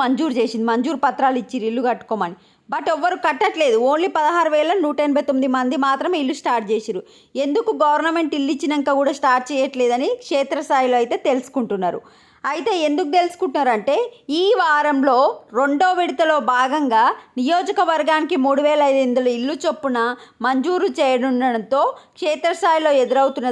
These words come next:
సమస్యలపై ప్రభుత్వం తెలుసుకుంటుంది. అంటే ఈ వారంలో రోజొక విలేజ్లలో అయితే ఇందిరమ్మ ఇండ్ల రెండో విడత జాబితా అయితే రిలీజ్ చేస్తున్నారు. మీ ఊర్లో రిలీజ్ అయిందా లేదా తెలుసుకోవాలంటే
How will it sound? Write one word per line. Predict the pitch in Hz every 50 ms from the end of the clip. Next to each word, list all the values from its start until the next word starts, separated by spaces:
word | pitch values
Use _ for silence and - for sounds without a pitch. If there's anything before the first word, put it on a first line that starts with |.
| 220 262
సమస్యలపై | 233 233 254 - - 285 247 233 - 226 226 247 277 - - _ _ -
ప్రభుత్వం | 269 269 233 214 269 - - - 277 277 311 508 480 - _ _ _ _ _ _ _ _
తెలుసుకుంటుంది. | 302 277 262 226 - - - 247 233 208 202 208 190 196 190 202 208 208 208 196 175 - - - - - -
అంటే | 214 - - 311 311 294
ఈ | 285 254 262
వారంలో | 240 247 269 285 320 339 311 294 294 226 254 - - - - _ -
రోజొక | 247 262 285 294 262 349 339 - 330 311 277 240
విలేజ్లలో | 262 254 262 269 277 269 262 285 294 294 285 269 262
అయితే | 240 220 240 269 277 330 466 - - - _ - 262
ఇందిరమ్మ | 254 254 311 320 311 320 320 302
ఇండ్ల | 294 285 277 262 233
రెండో | 240 233 233 269 277
విడత | 294 269 226 254 220 202
జాబితా | 240 233 226 220 262 262 269
అయితే | 262 220 254 226
రిలీజ్ | 226 220 240 233 240 277
చేస్తున్నారు. | 247 247 247 - 254 226 220 214 214 240 330 466 453 - - - _ 247
మీ | 277 302 302 277 311
ఊర్లో | 339 330 339 359 311 269
రిలీజ్ | 277 277 269 294 294 247 302
అయిందా | 294 185 - 277 285 269
లేదా | 254 240 233 240 233 240
తెలుసుకోవాలంటే | 233 220 220 220 - - 277 262 247 233 226 208 208 208 277